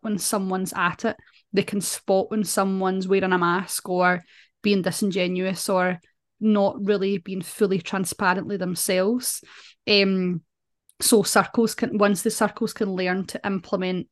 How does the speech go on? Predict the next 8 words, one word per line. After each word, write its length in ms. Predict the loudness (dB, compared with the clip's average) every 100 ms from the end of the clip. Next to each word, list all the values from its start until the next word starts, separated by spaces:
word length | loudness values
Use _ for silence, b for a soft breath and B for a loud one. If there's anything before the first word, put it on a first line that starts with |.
| _
boundaries, 920 | -10 -4 0 0 0 -2 -2 -2 -2 -6 B B _ 0
they 200 | 4 6
can 220 | 4 0
actually 480 | 0 0 -2 -4 -4
start 400 | -4 -2 -2 -4
to 80 | -16
construct 920 | -6 -6 -6 -2 0 0 -2 -16 -16 b b b 0
a 400 | 2 4 2 -2